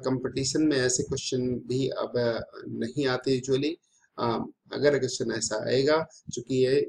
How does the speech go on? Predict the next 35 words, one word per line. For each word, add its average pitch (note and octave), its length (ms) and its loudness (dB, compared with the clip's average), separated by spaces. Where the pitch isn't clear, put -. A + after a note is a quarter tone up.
पार्शियल A#2 320 2
fraction B2 380 -2
का A#2+ 120 4
एक G#2+ 100 0
part A#2+ 320 2
है, E3+ 120 6
एक B2+ 140 2
type B2+ 320 2
है, E3+ 120 4
नहीं B2 280 4
बताता C#3 440 2
तो C3 80 2
ये A2+ 160 2
अधूरा A2+ 440 4
रह D3+ 160 6
जाता, D#3 380 4
इसलिए C3 400 6
इसको - 260 0
हमने A#2 320 4
बताया A2 460 2
और C#3 380 4
इसको - 300 0
आप A#2 200 -2
कर A2 100 0
सकते - 340 -10
हैं। F#2+ 80 -10
फिर A3 140 12
भी G#3+ 140 2
इसको F3+ 320 4
हमारा B2+ 340 4
धर्म C3+ 260 0
है E3 140 0
shortcut - 640 -2
तरीका A#2 280 2
बताना, A#2 400 -2